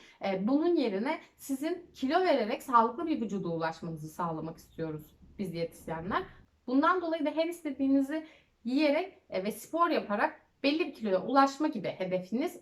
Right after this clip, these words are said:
olmasın. Çünkü yediğiniz şeyler cipsse veya, e, böyle abur cubur fast food tarzı, sucuk, salam, sosis tarzı şeylerse bunların içinde bulunan fazla sodyum, fazla tuz ve trans yağlar sizin,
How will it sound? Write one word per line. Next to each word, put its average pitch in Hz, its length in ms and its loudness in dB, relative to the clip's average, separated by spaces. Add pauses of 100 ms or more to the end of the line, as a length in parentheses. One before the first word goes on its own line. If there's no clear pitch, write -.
olmasın. 277 600 2 (180)
Çünkü 311 340 -2
yediğiniz 254 680 0
şeyler - 420 -6
cipsse 165 640 -6
veya, 175 380 0 (280)
e, 185 60 0 (400)
böyle 180 200 -2
abur 202 220 -4
cubur 226 300 -4
fast 254 200 -4
food 220 180 -10
tarzı, 175 640 -4 (380)
sucuk, 180 420 -6
salam, 190 380 0
sosis 233 420 -6
tarzı 170 320 0
şeylerse 175 600 -6
bunların 262 280 -2
içinde 262 400 0
bulunan 185 360 -2
fazla 208 480 2
sodyum, 190 560 -2
fazla 202 640 -2 (580)
tuz 208 240 -2
ve 175 160 -6
trans 208 400 -2
yağlar 185 420 0 (240)
sizin, 269 440 -2